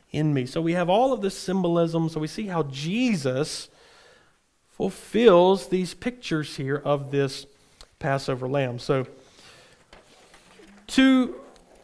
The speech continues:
you know, two reasons here that we see this. Well, three reasons. First of all is the historical reason that this Passover happened to get Israel out of Egypt into the promised land, to make them a free country.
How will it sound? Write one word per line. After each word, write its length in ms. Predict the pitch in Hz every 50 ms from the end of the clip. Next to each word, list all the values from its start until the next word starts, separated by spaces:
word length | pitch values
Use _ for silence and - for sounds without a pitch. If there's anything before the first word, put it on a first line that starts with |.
| - _ _ _ _ _ - - - - - - -
you 100 | 208 196
know, 120 | 170 160
two 240 | 165 165 - 262 262
reasons 480 | 233 240 240 233 190 196 190 - - -
here 160 | 180 151 135
that 120 | 139 135
we 100 | 143 147
see 200 | 139 - - 156
this. 360 | 135 123 123 117 - - - -
Well, 100 | 139 139
three 260 | - - 170 185 175
reasons. 280 | 147 151 143 131 139 123
First 260 | - 190 208 - -
of 80 | 180
all 100 | 175 170
is 100 | 165 135
the 80 | 156 151
historical 680 | 147 151 - - - - 196 190 185 180 - 156 143
reason 420 | 143 151 151 143 131 143 151 175 165 - - - _ _ _ _ _ _ _ _ _ _ _ - - _ _ _ _ _ -
that 100 | 143 139
this 160 | 165 160 -
Passover 580 | - - 190 190 190 - - 185 165 151 156
happened 500 | - - 190 175 165 - 160 185 220 - - - - _ _ _ _ _ _ _ - _ - _ - _ _ _ _ _ _ _ _ _ -
to 120 | - - 143
get 220 | 135 165 175 175
Israel 380 | 165 185 185 180 175 175 170 151
out 260 | 151 156 170 185 190
of 120 | 185 160
Egypt 460 | 165 175 170 156 180 185 175 - - - - _ _ _ _ _ _ _ _
into 320 | - 160 180 170 - 202
the 100 | 185 175
promised 480 | 170 - - 185 180 180 185 175 - -
land, 360 | 156 156 156 165 180 202 190 - - _ _ _ _ _ _ _ _ _ _
to 80 | - 135
make 220 | 135 147 - -
them 140 | 180 170 165
a 40 | 156
free 240 | - - 180 185 185
country. 500 | 175 - 175 175 170 - - 180 185